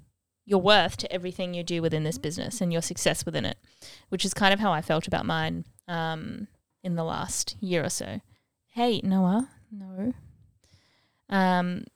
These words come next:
the interesting thing that changed was he started attaching self-worth to the amount of suffering he went through in order to achieve the outcome of the event. If the event went well, how much did I suffer in contribution to this performance? And if it came too easily, it felt like it was cheated,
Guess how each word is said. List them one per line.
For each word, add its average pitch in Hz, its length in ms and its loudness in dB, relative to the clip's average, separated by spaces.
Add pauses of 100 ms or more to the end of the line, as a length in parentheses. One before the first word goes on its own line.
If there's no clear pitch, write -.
the - 140 2
interesting 247 480 8
thing 202 360 8
that - 140 6
changed 190 760 4
was 185 380 8
he 202 140 2
started 220 480 8
attaching 208 520 4
self-worth 185 680 6
to - 100 0
the 190 140 4
amount 185 340 4
of 180 80 2
suffering 185 520 4
he 185 100 6
went 220 300 6
through 196 160 4
in 185 180 4
order 180 240 8
to - 180 2
achieve 214 480 4
the 202 140 2
outcome 175 380 4
of 170 100 0
the 170 140 2
event. 170 340 4 (680)
If 185 100 0
the 190 140 8
event 190 240 8
went 170 180 2
well, 170 440 6 (320)
how 208 180 6
much - 240 6
did 202 100 6
I 185 80 8
suffer 190 400 4
in 180 240 2
contribution 196 840 4
to 196 80 0
this 180 140 4
performance? - 640 4
And 190 100 2
if 180 120 2
it - 80 -6
came 220 320 6
too 226 200 4
easily, 175 560 4
it 196 80 -2
felt 190 220 4
like 185 220 2
it - 40 -2
was 180 140 0
cheated, - 580 0